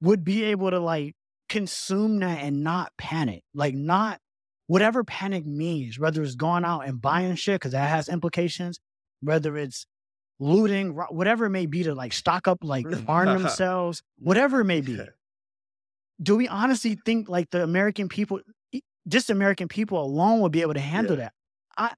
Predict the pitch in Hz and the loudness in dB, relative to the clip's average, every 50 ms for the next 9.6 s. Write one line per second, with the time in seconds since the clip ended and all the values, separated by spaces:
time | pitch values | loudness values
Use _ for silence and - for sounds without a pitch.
0 | _ - 220 233 - - - 226 254 269 247 - 269 226 - - - 262 262 233 | _ -2 -2 -2 -2 -2 -4 0 0 0 0 -2 -4 -6 -6 -4 -4 -4 -4 -4
1 | - - - 254 269 269 247 262 254 247 254 247 - - - 285 311 320 302 226 | -6 -6 -2 0 0 0 0 0 -2 -2 -2 -4 -4 -6 -6 -4 -4 -2 -2 -4
2 | 147 113 95 - _ _ _ _ - 269 294 - 277 233 175 160 196 233 269 277 | -4 -6 -8 -12 _ _ _ _ 0 0 2 4 2 2 2 2 0 0 2 2
3 | 262 - - 277 269 254 254 233 226 233 262 277 277 240 196 202 247 277 233 - | 2 2 2 2 2 2 2 2 2 2 2 2 2 2 2 2 2 0 0 -2
4 | 254 - - 302 - 151 - - - _ _ _ _ - 165 220 262 233 - 269 | -2 0 2 2 2 2 0 -4 -8 _ _ _ _ 0 0 0 0 0 -4 -8
5 | - - - - 160 - - - 214 214 202 - 214 214 208 - _ _ _ _ | -6 -4 -2 -2 -2 -4 -4 -6 -6 -6 -4 -2 -2 -2 -4 -6 _ _ _ _
6 | _ _ 269 233 202 277 294 285 262 - - 440 440 370 285 120 101 - 120 107 | _ _ -2 2 2 4 4 4 2 2 2 2 2 2 0 -4 -4 -6 -10 -12
7 | 98 90 95 _ _ _ _ _ _ _ _ _ _ _ _ _ _ _ _ _ | -12 -12 -14 _ _ _ _ _ _ _ _ _ _ _ _ _ _ _ _ _
8 | _ _ _ _ _ _ _ 135 113 120 123 120 117 117 120 - 131 117 113 107 | _ _ _ _ _ _ _ -6 -2 -2 0 0 -2 -4 -6 -6 -4 -4 -4 -4
9 | - 113 98 95 - - - 120 107 107 127 | -6 -8 -8 -8 -10 -12 -8 -6 -4 -4 -4